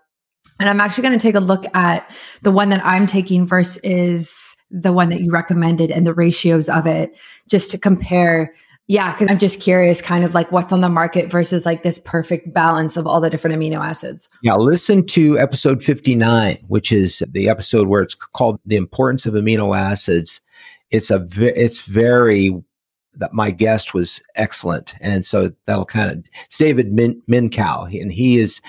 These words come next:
Speaker 2: he'd be a great one to get on your show, I'll tell you, because he, he's run forty-three Ironman in his life. And he's still ex-, he's in his mid seventies,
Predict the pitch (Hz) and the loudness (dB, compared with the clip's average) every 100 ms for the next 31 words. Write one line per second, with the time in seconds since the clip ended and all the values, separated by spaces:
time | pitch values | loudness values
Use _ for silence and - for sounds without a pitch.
0 | - 190 190 117 113 131 123 107 107 110 | -4 0 2 2 2 0 0 0 0 0
1 | 107 85 - 117 127 101 85 - 117 110 | -2 -4 0 0 2 0 -2 -2 0 0
2 | 85 95 - 92 - - - - - 127 | 0 -4 -4 -4 -6 -14 -20 -14 -2 2
3 | 170 143 113 123 120 107 - - 170 175 | 2 2 2 2 0 -2 -4 0 2 2
4 | 175 - - 139 135 131 - 113 117 120 | 0 -2 0 2 4 0 -4 -2 0 2
5 | 113 90 - _ - 113 101 95 - 85 | 0 -4 -8 _ -8 -2 0 0 -2 -4
6 | 71 - _ _ _ _ - 123 117 - | -4 -10 _ _ _ _ -2 0 2 0
7 | - 156 143 - _ _ - 110 - - | 0 2 0 -6 _ _ -6 -6 -4 0
8 | 135 117 147 143 110 135 131 123 135 131 | 0 2 2 2 0 0 0 0 0 0
9 | 135 135 127 | 2 2 2